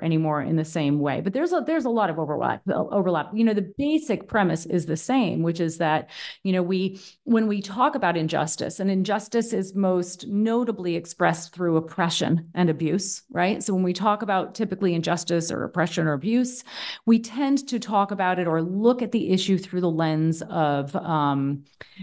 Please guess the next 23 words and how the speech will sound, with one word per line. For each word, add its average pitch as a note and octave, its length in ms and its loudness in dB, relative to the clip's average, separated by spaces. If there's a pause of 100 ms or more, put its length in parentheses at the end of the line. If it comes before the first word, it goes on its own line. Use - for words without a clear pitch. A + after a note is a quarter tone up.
(140)
uh, E3 240 4
philosophy, F#3+ 1040 -2
or D#3 120 -6
maybe D3 200 0
the D#3 80 0
lens D#3+ 240 2
of - 140 -8
politics, G3+ 720 0
the - 80 -8
lens D#3 240 0
of - 80 -6
ideology, D#3+ 320 -2 (460)
which, - 220 -8 (100)
you E3 100 0
know, C#3+ 240 0
connected C#3 400 -2
to D#3 120 0
philosophy C3+ 480 -2
and C#3+ 100 -4
politics, G#3+ 540 -2 (340)
but A3+ 80 0
we A3 160 2
rarely, G3 960 -2